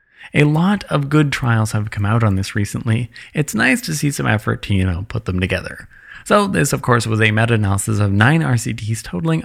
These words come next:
almost fifteen thousand patients altogether. This found that T X A did not reduce mortality. The confidence interval for the risk ratio spanned from zero point eight eight to one point zero two. There was also no improvement in disability scales.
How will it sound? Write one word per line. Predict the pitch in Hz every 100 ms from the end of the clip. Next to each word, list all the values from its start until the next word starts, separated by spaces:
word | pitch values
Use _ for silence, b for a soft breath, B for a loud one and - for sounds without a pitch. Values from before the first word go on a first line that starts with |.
| -
almost | 190 190 185 180 160
fifteen | 147 139 127
thousand | 107 98 95
patients | 98 - 95
altogether. | 87 - - - - - B B B B -
This | 214
found | - 165 151
that | 151 -
T | 180
X | 170 139
A | 135
did | 123 113
not | 123 143 -
reduce | 117 117 107
mortality. | 104 101 101 - - - B B B B
The | 156
confidence | 170 190 196 190 175
interval | 165 147 151 147
for | 139 131
the | 123
risk | 110 120 131 -
ratio | 117 113 117 113
spanned | 120 - 110 107
from | 104
zero | 101 104
point | 98 95 104
eight | 95 -
eight | 180 208 - - B B B
to | 170
one | 147 143 147
point | 131 135 131
zero | 104 101 98 95
two. | - - 107 - - - B B B B B
There | 147
was | 147
also | - 175 180 196
no | 175
improvement | 156 131 123 123 -
in | 104
disability | 101 - 98 107 104 -
scales. | - - - - -